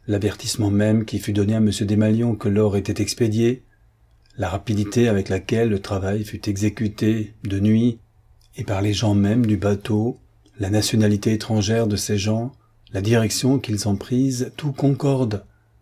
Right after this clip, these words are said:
Il est probable qu'il y a, entre la cave et où on le jetait et le réduit où il aboutissait, une cachette intermédiaire où l'or séjournait, à moins que les dix-huit cents sacs aient pu attendre leur expédition,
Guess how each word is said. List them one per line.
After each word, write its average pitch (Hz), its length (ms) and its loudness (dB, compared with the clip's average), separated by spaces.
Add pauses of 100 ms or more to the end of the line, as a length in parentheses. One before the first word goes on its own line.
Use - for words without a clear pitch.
(760)
Il 117 100 -2
est 113 60 0
probable 127 500 0
qu'il 107 260 0
y 104 100 2
a, 117 240 -2 (400)
entre 104 200 -6
la 101 140 2
cave 113 360 0
et 104 140 2
où 101 140 2
on 98 40 2
le 98 160 2
jetait 123 560 0
et 107 120 0
le 95 100 -2
réduit 117 400 2
où 123 100 4
il 101 120 2
aboutissait, 123 720 -2 (680)
une 120 260 0
cachette 117 380 -2
intermédiaire 123 760 0
où 113 100 0
l'or 110 280 0
séjournait, 127 640 0 (260)
à 110 140 -2
moins 113 340 0
que 113 160 -4
les 98 240 0
dix-huit 113 380 -2
cents 98 200 -2
sacs 113 600 -4
aient 104 300 -4
pu - 160 -2
attendre 104 380 0
leur 104 180 0
expédition, 104 760 -2